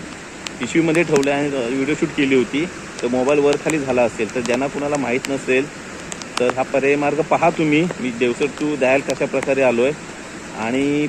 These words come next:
पावसाचं प्रमाण खूप आहे. तर जे कोणी असेल, ते आपापल्या ठिकाणी थांबा. आपलं खुर्दचं ब्रिजचं पूर्ण गेलेलाच आहे, तसेच आपला साकरोलचा ब्रिजावर, ब्रिजवरून पण पाणी गेलं आहे,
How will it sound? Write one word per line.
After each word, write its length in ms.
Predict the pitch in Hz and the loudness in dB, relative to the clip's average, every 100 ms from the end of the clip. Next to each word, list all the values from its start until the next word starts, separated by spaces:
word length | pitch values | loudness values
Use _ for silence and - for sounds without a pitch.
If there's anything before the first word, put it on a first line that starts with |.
| - | -2
पावसाचं 360 | 135 131 156 156 | -2 0 0 -2
प्रमाण 260 | 151 156 | -2 -2
खूप 300 | 160 185 180 | 2 4 6
आहे. 380 | 175 185 170 - - | 6 4 -2 -8 -6
तर 140 | - 139 | -2 -2
जे 200 | 127 160 | 0 -2
कोणी 300 | - 156 160 | 0 0 0
असेल, 280 | 151 160 | 0 -2
ते 60 | 160 | 0
आपापल्या 400 | 156 - 147 147 | 0 0 -2 -2
ठिकाणी 240 | 147 151 151 - | -2 -2 -2 -2
थांबा. 300 | 147 143 156 156 - - - - | 2 4 4 0 -14 -14 -14 -10
आपलं 180 | - 139 | -4 -2
खुर्दचं 360 | 139 147 147 175 | 0 0 2 2
ब्रिजचं 240 | 151 147 165 | 2 2 2
पूर्ण 240 | 156 151 | 2 2
गेलेलाच 520 | 160 156 160 165 160 | 4 4 6 6 6
आहे, 120 | 160 151 | 4 2
तसेच 360 | 147 165 160 151 | 0 0 0 0
आपला 540 | 151 143 143 139 135 127 - - - - | -2 0 2 2 2 -2 -8 -12 -14 -2
साकरोलचा 420 | 123 131 165 156 | -2 2 2 2
ब्रिजावर, 400 | 160 156 156 165 | 2 2 4 4
ब्रिजवरून 560 | 170 120 147 151 160 160 | 2 0 0 2 2 2
पण 120 | 165 | 0
पाणी 300 | 156 156 151 | 0 2 4
गेलं 220 | 151 143 | 4 6
आहे, 80 | 143 | 4